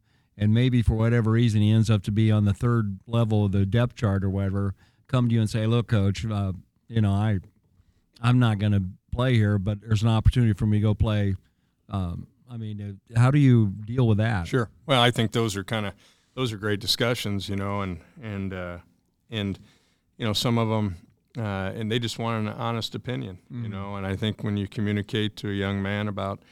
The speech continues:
Speaker 2: uh, where they're at and where they need to get to, um, you know, I, I've had guys that have come in and, and, and have been third string, and I tell 'em, I, "Hey, you know, you, you gotta keep working."
Speaker 1: Yeah, yeah.
Speaker 2: You,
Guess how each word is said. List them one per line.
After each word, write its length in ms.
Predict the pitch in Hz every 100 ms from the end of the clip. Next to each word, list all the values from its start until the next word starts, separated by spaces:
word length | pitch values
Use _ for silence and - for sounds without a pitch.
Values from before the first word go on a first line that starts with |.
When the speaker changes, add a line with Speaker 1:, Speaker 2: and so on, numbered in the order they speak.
| _ _ _ -
Speaker 2:
uh, 280 | 104 95 95
where 260 | 101 104
they're 140 | 101 98
at 280 | 101 107 107
and 120 | 101
where 140 | 101
they 100 | 101
need 180 | 101 104
to 80 | 101
get 240 | 104 98
to, 300 | - 107 110 - _ _ _ _
um, 580 | 101 98 98 98 101 107 _ _
you 100 | 110
know, 100 | 104
I, 180 | 107 104
I've 160 | 123 107
had 200 | 110 104
guys 340 | 107 107 107 107
that 100 | 101
have 120 | 98
come 220 | 107 107
in 200 | 107 131
and, 180 | 113 95 _ _ _ _ -
and, 320 | 104 101 -
and 200 | 143 101
have 100 | 95
been 180 | 104 101
third 260 | 110 107 98
string, 380 | - 110 131
and 80 | 120
I 280 | 98 98 104 - _ _
tell 140 | 98 104
'em, 80 |
I, 160 | 101 101
"Hey, 220 | 107 131
you 220 | 123 92
know, 140 | 92 107
you, 260 | 95 110 - -
you 80 | 117
gotta 160 | 117 98
keep 200 | 120 98
working." 400 | 101 160 - - _ -
Speaker 1:
Yeah, 260 | 120 117
yeah. 280 | 117 120 98
Speaker 2:
You, 180 | 87 104